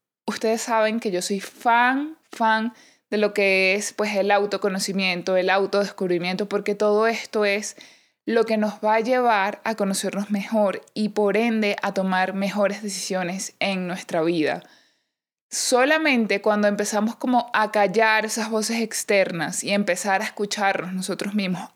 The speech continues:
a través del autoconocimiento, es entonces que nosotros podemos estar como anclados en nosotros mismos, como echando raíces en nosotros mismos y estar seguras y seguros de cuando decidimos algo, de cuando, ok,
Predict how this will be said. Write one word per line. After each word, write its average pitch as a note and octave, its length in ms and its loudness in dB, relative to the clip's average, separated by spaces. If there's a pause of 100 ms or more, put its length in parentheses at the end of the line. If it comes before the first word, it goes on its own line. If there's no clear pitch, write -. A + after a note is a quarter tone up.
(100)
a C4 240 2
través E3+ 720 2
del F3 380 -2
autoconocimiento, A3 1300 -2 (560)
es G3 220 -2
entonces A3 580 -2
que A#3+ 100 -2
nosotros G3 400 -4
podemos G#3 440 2
estar G3+ 400 -2
como G#3+ 520 0 (380)
anclados G#3+ 720 2
en A3 140 0
nosotros F#3 400 -4
mismos, F3+ 360 -4
como - 300 -2
echando A#3+ 640 2
raíces G3+ 420 0
en G3+ 120 -2
nosotros F#3+ 360 -6
mismos F#3+ 360 -2 (320)
y G#3+ 80 0
estar G#3+ 340 0
seguras B3 540 0
y G#3 60 -4
seguros G3 480 2
de G3 120 -2
cuando F#3 280 0
decidimos G3 840 0
algo, F3 380 2
de F3 100 0
cuando, F3 400 0 (520)
ok, A3+ 180 -2